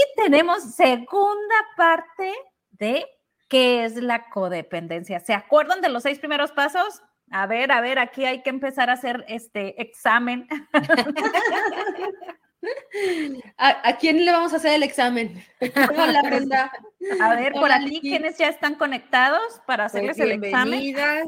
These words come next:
Speaker 3: bienvenidos todos a nuestra segunda parte de este programón.
Speaker 1: Así es.
Speaker 3: Gracias, Leti, por acompañarnos. Gracias, Brenda, por hacer posible este,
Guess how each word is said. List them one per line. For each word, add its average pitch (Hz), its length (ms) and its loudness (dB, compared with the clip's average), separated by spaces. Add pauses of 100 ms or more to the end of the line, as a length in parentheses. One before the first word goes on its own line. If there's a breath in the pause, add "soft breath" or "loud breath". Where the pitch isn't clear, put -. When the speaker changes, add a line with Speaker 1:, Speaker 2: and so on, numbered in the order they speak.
(140)
Speaker 3:
bienvenidos 208 1040 -10
todos 165 800 -6 (480 loud breath)
a 214 120 -4
nuestra 226 360 -2
segunda 254 440 -4
parte 254 320 2
de 233 120 0
este 233 180 -8
programón. 202 880 -4 (1600)
Speaker 1:
Así 196 460 -20
es. 170 400 -18
Speaker 3:
Gracias, 247 380 -4
Leti, 269 220 0
por 269 140 -2
acompañarnos. 214 800 -4
Gracias, 208 400 -6
Brenda, 226 340 -2
por 214 140 -6
hacer 202 240 -10
posible 202 600 -8
este, 180 520 -6